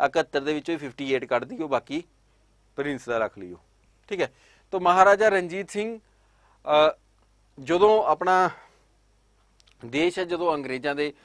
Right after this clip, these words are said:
ਅ, ਹੱਥਾਂ ਦੇ ਵਿੱਚ ਸੀਗਾ, ਠੀਕ ਹੈ, ਅੰਗਰੇਜ਼ੀ ਹਕੂਮਤ ਜਦੋਂ ਇੱਥੇ ਰਾਜ ਕਰਦੀ ਸੀ, ਉਦੋਂ ਇਹ ਰਿਪਰੈਜ਼ੈਂਟ ਕਰਦੇ ਸੀ ਆਪਣੇ ਇਲਾਕੇ ਨੂੰ, ਕਪੂਰਥਲੇ ਨੂੰ ਰਿਪਰੈਜ਼ੈਂਟ ਕਰਦੇ ਸੀ ਇੰਟਰਨੈਸ਼ਨਲ ਮੰਚ ਤੇ, ਠੀਕ ਹੈ,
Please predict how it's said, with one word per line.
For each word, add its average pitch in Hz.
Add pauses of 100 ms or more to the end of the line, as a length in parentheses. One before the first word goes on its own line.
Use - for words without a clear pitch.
(140)
ਅ, 104 (560)
ਹੱਥਾਂ 160
ਦੇ 175
ਵਿੱਚ 165
ਸੀਗਾ, 143 (400)
ਠੀਕ -
ਹੈ, 120
ਅੰਗਰੇਜ਼ੀ 135
ਹਕੂਮਤ 139
ਜਦੋਂ 127
ਇੱਥੇ 123
ਰਾਜ 120
ਕਰਦੀ 117
ਸੀ, - (360)
ਉਦੋਂ 220
ਇਹ 240
ਰਿਪਰੈਜ਼ੈਂਟ 233
ਕਰਦੇ 190
ਸੀ 202
ਆਪਣੇ 190
ਇਲਾਕੇ 180
ਨੂੰ, 190
ਕਪੂਰਥਲੇ 202
ਨੂੰ 208
ਰਿਪਰੈਜ਼ੈਂਟ 180
ਕਰਦੇ 175
ਸੀ 226
ਇੰਟਰਨੈਸ਼ਨਲ 196
ਮੰਚ 151
ਤੇ, 107 (720)
ਠੀਕ 226
ਹੈ, 151